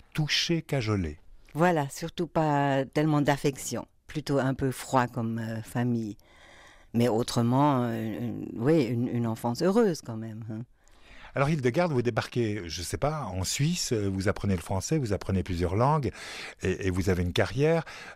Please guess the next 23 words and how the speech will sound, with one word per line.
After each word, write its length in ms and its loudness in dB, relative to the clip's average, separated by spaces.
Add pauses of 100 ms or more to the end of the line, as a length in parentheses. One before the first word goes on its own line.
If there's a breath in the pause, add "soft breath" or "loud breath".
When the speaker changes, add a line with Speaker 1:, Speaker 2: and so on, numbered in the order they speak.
Speaker 1:
Pour 100 0
quelle 140 4
raison 420 2
débarquez-vous 640 0
en 80 0
Suisse ? 400 -4 (480 loud breath)
Speaker 2:
Ah, 160 4
j'ai 160 4
été 160 4
envoyée 400 4
en 80 2
Suisse 380 -4
pour 160 -2
apprendre 280 0
le 80 0
français, 540 -2
comme 240 0
beaucoup 180 -4
de 140 0
jeunes 240 0
filles, 360 2
euh, 280 2
allemandes, 520 2